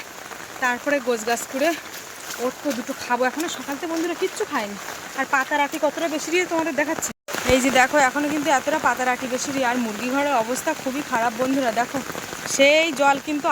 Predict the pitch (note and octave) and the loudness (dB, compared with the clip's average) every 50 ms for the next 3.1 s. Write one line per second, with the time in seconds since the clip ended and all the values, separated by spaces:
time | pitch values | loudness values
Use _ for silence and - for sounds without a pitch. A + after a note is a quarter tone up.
0 | B3 A3+ A3+ C4 C#4+ D4+ - - - D4 C#4 C4 C4 - - C4+ B3+ B3+ B3 A#3+ | 2 2 4 4 2 2 2 -2 -4 -4 -4 -4 -4 -4 -4 -4 -2 -2 -2 -2
1 | B3+ B3 B3 B3 A#3 - A#3 A3+ G#3+ - - - - - - - - - - - | -2 0 0 -2 -2 -4 -10 -10 -10 -12 -12 -12 -12 -12 -12 -12 -12 -12 -12 -12
2 | - - - - - - - - A3+ A#3 B3 A#3+ C#4 C#4 C4 C4 C4+ C4+ C#4+ C4 | -12 -10 -12 -12 -12 -12 -10 -6 -4 -4 -4 -2 0 0 0 0 0 0 0 0
3 | C#4 C4+ | 0 -2